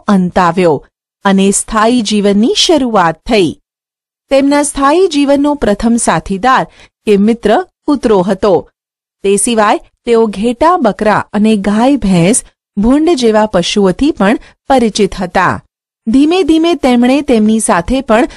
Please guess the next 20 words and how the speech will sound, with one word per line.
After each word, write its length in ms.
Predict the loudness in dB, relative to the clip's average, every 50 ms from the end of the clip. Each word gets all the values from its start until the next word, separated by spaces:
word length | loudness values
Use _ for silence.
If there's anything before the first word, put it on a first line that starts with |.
| -20 -20 _ _
સમાયોજન 800 | -4 -2 0 2 2 2 2 2 2 0 0 0 0 -2 -2 -2
શરૂ 360 | -2 -2 0 0 0 0 -2
કર્યું. 460 | 0 0 0 2 2 0 0 -2 -6 -10 _ _ _ _ _ _ _ _ _
આવા 280 | -4 -2 0 -2 -2 0
પાલતુ 440 | 0 0 0 0 -2 -2 -2 -4 -4 -2
પશુઓનું 800 | -2 -2 -2 -2 -2 0 2 2 2 2 2 0 0 -2 -2 -4 _ _ _ _ _ -2
તેઓ 180 | 0 2 2 2
જંગલના 680 | 2 0 0 0 0 2 2 2 2 2 0 -2 -2 -2
હિંસક 480 | -2 0 0 0 0 0 -2 -2 -2 _
પ્રાણીઓથી 720 | -2 0 0 2 2 2 2 2 0 0 -2 -2 0 2
રક્ષણ 420 | 0 0 -2 -2 -2 -2 0 0
કરતા. 460 | 0 0 -2 -2 -2 _ -2 -2 -2 -4 -6 -10 _ _ _ _ _ _ _ -2
આમ 280 | 0 0 0 -2 -4 -12 _ _ _ _ _
તેઓ 200 | 0 2 2 0
ખેતીની 640 | 0 -2 -2 -2 0 0 0 0 0 0 -2 -2 -2
સાથે 320 | 0 0 -2 0 -2 -4 -4
સાથે 400 | -2 0 -2 0 0 0 -2 -2 -2 -8 _ _ _ _ _ -2
પશુપાલન 720 | -2 0 0 -2 -4 -2 0 0 0 2 0 -2 -2 -4
સાથે 400 | -2 -2 -2 -2 0 0 -2 0 0
સંકળાયા. 840 | 0 0 0 0 0 0 0 0 2 2 2 2 0 0 -2